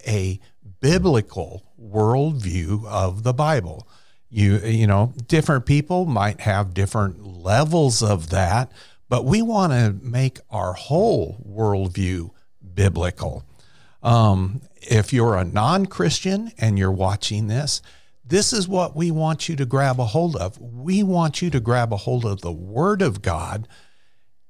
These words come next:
so that your life can change, and then you can go out and change the world. You know, Paul wrote in Romans ten seventeen, he said, "So then faith come by hearing,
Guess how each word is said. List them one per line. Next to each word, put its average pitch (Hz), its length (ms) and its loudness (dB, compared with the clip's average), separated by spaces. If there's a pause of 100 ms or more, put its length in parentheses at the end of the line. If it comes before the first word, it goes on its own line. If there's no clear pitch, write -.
(120)
so - 260 0
that 120 340 2 (120)
your 143 440 2
life 107 380 4
can 92 240 -4
change, 90 640 -4 (100)
and 95 180 -2
then 98 280 -2
you 160 260 -2
can 104 240 -2
go 98 240 -4
out - 360 -8 (140)
and 95 160 -2
change 85 520 -2
the 98 140 -4
world. 120 580 -2 (1300)
You 123 100 4
know, 123 160 6
Paul 135 580 2
wrote 117 380 2
in 95 180 0
Romans 101 680 0 (520)
ten 120 320 0
seventeen, 120 760 4
he 113 160 6
said, 113 400 4 (380)
"So 139 300 2
then 127 360 4 (140)
faith - 580 -2
come 180 300 2
by 147 220 2
hearing, 107 640 0